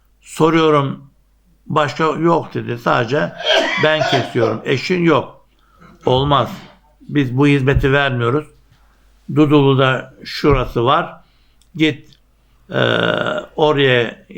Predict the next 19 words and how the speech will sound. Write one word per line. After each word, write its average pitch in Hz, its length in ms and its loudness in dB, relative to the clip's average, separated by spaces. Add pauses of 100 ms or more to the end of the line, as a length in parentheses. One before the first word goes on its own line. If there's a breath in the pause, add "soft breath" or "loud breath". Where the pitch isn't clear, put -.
(200)
yazıl, 139 460 0
oraya 131 420 0
kestir. 175 560 -2 (720 soft breath)
Kurban 170 380 2
al, 190 180 2
eve 190 220 2
götür. 135 440 0 (480)
"Ya 185 180 2
hocam 196 300 0
kim 208 240 -2
uğraşacak 175 600 -2
ya? 147 180 2
Birkaç 175 440 0
kilo," 165 220 0
bak 139 140 0
öyle 185 240 0
diyor, 143 120 -4
"birkaç 147 360 -2
kilo 151 240 -2